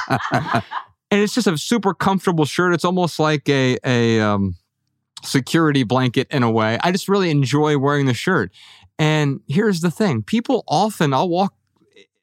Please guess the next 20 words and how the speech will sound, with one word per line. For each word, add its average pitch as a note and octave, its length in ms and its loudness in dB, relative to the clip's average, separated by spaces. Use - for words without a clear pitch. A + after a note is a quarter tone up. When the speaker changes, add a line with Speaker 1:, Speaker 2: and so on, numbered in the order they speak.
Speaker 2:
somewhere D3 520 0
and C#3 120 -2
they'll C3+ 60 0
say, C3 160 -8
"Oh, A3 120 -2
it's - 140 -4
what, G3 160 0
such - 200 -2
a F#3 60 4
nice D#3 260 2
shirt. - 220 -2
And E3+ 60 0
it's D#3 120 -4
so A#3 160 0
beat C#3+ 280 0
up E3 220 0
and A#2+ 140 0
raggedy." D3+ 600 2
And, B2+ 140 2
like, B2 220 2